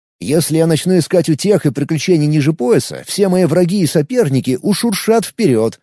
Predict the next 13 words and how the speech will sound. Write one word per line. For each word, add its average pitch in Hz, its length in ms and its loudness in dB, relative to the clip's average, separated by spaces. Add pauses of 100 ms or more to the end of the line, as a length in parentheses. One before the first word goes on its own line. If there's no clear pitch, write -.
(160)
а 107 140 -2
я 214 200 2
буду 190 180 4
высушен 202 480 0
этими... 190 760 2 (360)
типичными 170 640 0
проблемами 208 560 0
владельца 185 560 2
гарема». 90 480 -2 (640)
«Айлина, 196 600 0 (180)
ты 247 120 -4
чего 254 240 2
ждёшь?» 180 400 -2